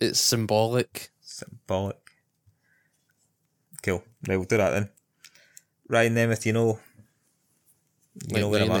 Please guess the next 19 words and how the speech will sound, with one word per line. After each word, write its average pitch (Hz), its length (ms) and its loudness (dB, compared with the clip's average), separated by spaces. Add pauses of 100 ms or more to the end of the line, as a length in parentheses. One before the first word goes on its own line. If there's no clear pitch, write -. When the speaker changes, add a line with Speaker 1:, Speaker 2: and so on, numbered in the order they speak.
Speaker 2:
at. 98 60 -6
Speaker 1:
to 104 60 -4
go 98 80 -2
fucking 95 360 -8
clip 95 220 -4
it - 60 -6
all 101 160 -2
and 90 180 -6
tag 92 220 -6 (100)
Ryan 95 340 -4
Speaker 2:
Tag 104 280 -2
Speaker 1:
Nemeth. 104 60 -8
Speaker 2:
Ryan 98 240 -2
Nemeth. 98 380 -10 (840)
Speaker 1:
Is 120 100 -6
it - 100 0
Ryan 143 280 0
or 147 40 0
Nick? - 440 -4